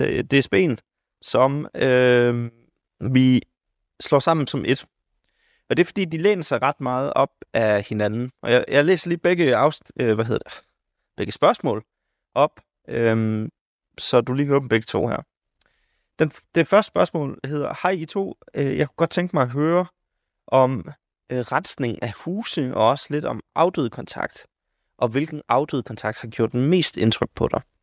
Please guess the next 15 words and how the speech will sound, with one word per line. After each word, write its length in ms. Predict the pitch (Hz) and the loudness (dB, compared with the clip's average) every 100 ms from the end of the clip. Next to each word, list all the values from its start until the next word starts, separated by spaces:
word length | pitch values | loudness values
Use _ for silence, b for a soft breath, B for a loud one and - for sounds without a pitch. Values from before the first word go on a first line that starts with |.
| _ _ _ _ _ _ | _ _ _ _ _ _
Og 140 | - 127 | 0 2
det 120 | 139 | 2
næste 220 | 151 - | 2 -2
spørgsmål, 400 | - 151 - 123 | 0 0 0 0
der 80 | 113 | 0
nemlig 240 | 123 147 | 0 0
er 40 | 131 | -2
kommet 260 | - 113 | -2 -4
ind, 160 | 135 - | -4 -4
er, 200 | - 120 135 | 0 0 -2
de 80 | 120 | -4
dårlige 460 | 120 151 175 147 110 | 0 2 2 0 0
energier, 560 | 113 - 180 180 113 | -2 -4 -2 2 2
hvad 180 | 113 117 | 4 4
er 100 | 113 | 4